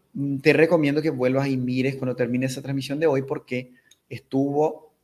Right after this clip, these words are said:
excelente. Casi tres horas, estuvo muy profundo el contenido, casi tres horas de transmisión, sin llenar el tiempo con nada.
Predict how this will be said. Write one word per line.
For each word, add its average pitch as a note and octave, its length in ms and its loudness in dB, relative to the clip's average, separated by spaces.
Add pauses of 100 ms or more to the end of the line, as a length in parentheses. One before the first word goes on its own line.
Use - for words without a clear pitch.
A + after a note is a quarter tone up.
(100)
excelente. B2 720 -4 (720)
Casi C#3+ 320 -6
tres F3+ 280 4
horas, C3+ 200 4
estuvo D3+ 200 -2
muy D3+ 220 2
profundo C#3+ 520 -2 (260)
el B2 80 -10
contenido, B2+ 580 -2
casi C3+ 240 -8
tres F3+ 180 2
horas D3+ 220 4
de C#3+ 60 -2
transmisión, C3+ 540 -2 (800)
sin A3 640 4
llenar D#3+ 420 4
el E3 120 2
tiempo E3+ 260 2
con F3 260 6
nada. A#2 480 2